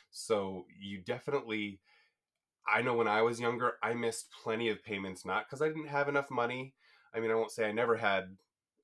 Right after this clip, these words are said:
I won't say that never happened, but generally it wasn't because I didn't have enough money to pay my bill. It was because, or at least the minimum payment, it was because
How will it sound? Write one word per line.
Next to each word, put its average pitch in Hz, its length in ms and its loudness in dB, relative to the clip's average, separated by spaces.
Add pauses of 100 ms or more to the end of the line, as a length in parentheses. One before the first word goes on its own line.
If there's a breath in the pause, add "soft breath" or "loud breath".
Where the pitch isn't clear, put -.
(400)
I 113 80 2
won't 139 180 2
say 151 120 2
that 135 200 2
never 131 220 8
happened, 87 520 0
but 107 180 2 (140)
generally 117 600 4
it 92 100 -4
wasn't 123 260 2
because 110 240 -6
I 110 40 4
didn't 110 180 -4
have 107 140 -4
enough 104 140 -8
money 107 220 -2
to 101 80 -6
pay 113 200 -4
my 101 160 -2
bill. 113 320 4
It 101 80 0
was 98 120 -10
because, 98 520 -4
or 92 100 -4
at 95 60 -4
least 107 160 -8
the 101 80 -12
minimum 95 280 -8
payment, 104 440 -4 (420 loud breath)
it 135 100 0
was 143 160 2
because 104 640 0